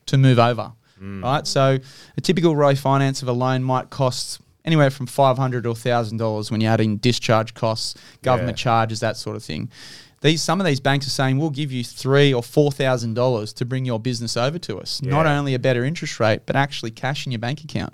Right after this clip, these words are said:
Speaker 2: Yeah.
Speaker 1: So they're very, getting very competitive in that refinance market to try and grab share off one another.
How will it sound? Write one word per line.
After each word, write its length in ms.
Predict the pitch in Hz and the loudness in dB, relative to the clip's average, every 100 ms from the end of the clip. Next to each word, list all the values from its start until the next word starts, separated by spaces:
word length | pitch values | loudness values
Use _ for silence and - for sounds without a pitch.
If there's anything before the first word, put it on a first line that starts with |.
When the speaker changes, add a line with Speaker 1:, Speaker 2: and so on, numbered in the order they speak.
| - | -12
Speaker 2:
Yeah. 360 | 92 98 95 78 | -6 -4 -4 -6
Speaker 1:
So 380 | - 151 143 143 139 - | -2 4 4 2 -2 -2
they're 240 | 143 147 | 0 2
very, 280 | 147 165 151 | 4 4 2
getting 240 | 156 143 | 0 0
very 240 | 143 147 151 | 0 0 0
competitive 560 | 139 135 143 139 127 | -4 0 0 0 -2
in 80 | 123 | -4
that 140 | 120 | -4
refinance 580 | 107 123 127 123 117 - | -2 -2 -2 -4 -4 -2
market 340 | 123 117 117 113 | 0 0 -2 -8
to 80 | |
try 320 | 107 - 120 117 | -8 -2 0 2
and 100 | 113 | 0
grab 280 | 117 113 | 0 -2
share 340 | - - 117 113 | -4 -2 -2 -2
off 120 | 113 | -4
one 120 | 113 | -10
another. 360 | 104 107 104 | -8 -6 -6